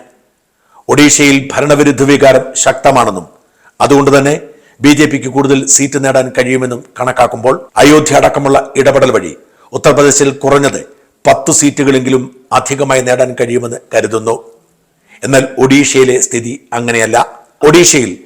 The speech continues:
ബി ജെ പിയും ബി ജെ പിയുടെ സഖ്യകക്ഷിയെ പോലെ മുമ്പോട്ട് പോകുന്ന ബി ജെ ഡിയും ഒരുമിച്ച് നിന്നാൽ മുഴുവൻ സീറ്റുകളും നേടാൻ കഴിയും. അവർ രണ്ടുപേരും ഒരുമിച്ച് ചേർന്നാൽ ഏതാണ്ട് എൺപത്തിയെട്ട്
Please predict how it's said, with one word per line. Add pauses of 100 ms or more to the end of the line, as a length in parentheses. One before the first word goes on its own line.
(260)
ബി
ജെ
പിയും (140)
ബി
ജെ
പിയുടെ (120)
സഖ്യകക്ഷിയെ
പോലെ (140)
മുമ്പോട്ട്
പോകുന്ന (440)
ബി (120)
ജെ
ഡിയും (560)
ഒരുമിച്ച്
നിന്നാൽ (180)
മുഴുവൻ
സീറ്റുകളും (240)
നേടാൻ
കഴിയും. (880)
അവർ
രണ്ടുപേരും (260)
ഒരുമിച്ച്
ചേർന്നാൽ (540)
ഏതാണ്ട് (200)
എൺപത്തിയെട്ട്